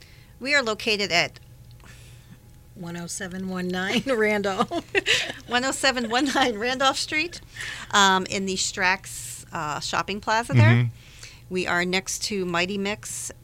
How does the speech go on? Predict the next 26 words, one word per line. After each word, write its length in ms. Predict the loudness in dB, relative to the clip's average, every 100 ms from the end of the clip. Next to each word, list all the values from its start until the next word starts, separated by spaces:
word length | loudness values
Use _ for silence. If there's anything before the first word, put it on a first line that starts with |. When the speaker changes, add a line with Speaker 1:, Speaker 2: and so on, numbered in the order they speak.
| -6
Speaker 1:
and 460 | -4 -2 -4 -6 -8
the 220 | -8 -8
karate 420 | -10 -4 -4 -4
place. 360 | -6 -8 -8 -6
It's 80 | -2
Speaker 3:
Oh, 40 |
right. 180 | 2 2
Speaker 1:
the 80 | 0
former 500 | -4 0 2 2 0
China 340 | 0 0 0
Star 540 | -2 -2 -2 0 -2 -8 -16 -8
Speaker 3:
Restaurant. 500 | 2 4 4 2 -2
Speaker 1:
restaurant. 180 | -2 -6 -14 2
Speaker 3:
Now, 240 | 4 4 2 -6
you 140 | 4 6
have 120 | 6
phone 160 | 2
number 240 | -2 -4 -8 -14 -20 -20 -20 -20 -20 -20 -20 -20
for 240 | -6 -6
it? 60 | -6 -12 -16 -2
Speaker 1:
Yes. 120 | 2
Speaker 3:
People 120 | 2
can 100 | 2
call 200 | 0 0
in? 80 | -2 -8 -18 -20 -12
Speaker 1:
Uh, 280 | -2 0 0